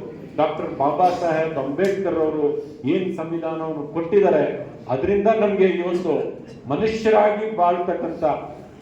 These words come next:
ಒಂದು ಅವಕಾಶ ಏನ್ ಸಿಕ್ಕಿದೆ, ಆ ಸಂವಿಧಾನಕ್ಕೆ ಬಿ ಜೆ ಪಿಯವರು ಯಾವುದೇ ರೀತಿ ಬದಲಾವಣೆ ಬಿಡಿ, ಮುಟ್ಟಕ್ಕೂ ಕೂಡ ಕಾಂಗ್ರೆಸ್ ಪಕ್ಷ ಬಿಡೋದಿಲ್ಲ ಅಂತ ಸಂದೇಶ ಇಪ್ಪತ್ತೊಂದನೇ ತಾರೀಕಿಗೆ ಹೋಗ್ಬೇಕು ಅಂತ ಹೇಳಿ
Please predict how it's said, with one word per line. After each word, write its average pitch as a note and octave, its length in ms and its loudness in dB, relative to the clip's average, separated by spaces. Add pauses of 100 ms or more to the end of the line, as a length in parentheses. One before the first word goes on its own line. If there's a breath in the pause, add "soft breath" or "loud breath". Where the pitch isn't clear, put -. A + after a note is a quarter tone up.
ಒಂದು D3 480 0
ಅವಕಾಶ E3+ 400 0
ಏನ್ D#3+ 240 -6
ಸಿಕ್ಕಿದೆ, C#3 720 -6 (120)
ಆ D3 160 4
ಸಂವಿಧಾನಕ್ಕೆ D3+ 1080 -2 (300)
ಬಿ F3+ 240 -4
ಜೆ F#3 180 4
ಪಿಯವರು D3+ 800 0 (560)
ಯಾವುದೇ F3+ 460 4
ರೀತಿ G#3 420 2
ಬದಲಾವಣೆ A#3+ 560 2
ಬಿಡಿ, G3 540 0 (280)
ಮುಟ್ಟಕ್ಕೂ A#3+ 600 0 (100)
ಕೂಡ A#3+ 120 6 (560)
ಕಾಂಗ್ರೆಸ್ F3 480 2
ಪಕ್ಷ - 220 -4 (240)
ಬಿಡೋದಿಲ್ಲ A#3+ 420 6
ಅಂತ F3+ 540 0
ಸಂದೇಶ E3+ 220 -4 (240)
ಇಪ್ಪತ್ತೊಂದನೇ C#3+ 600 2
ತಾರೀಕಿಗೆ C3 460 0
ಹೋಗ್ಬೇಕು G3+ 600 4
ಅಂತ E3+ 220 -2
ಹೇಳಿ D3+ 400 0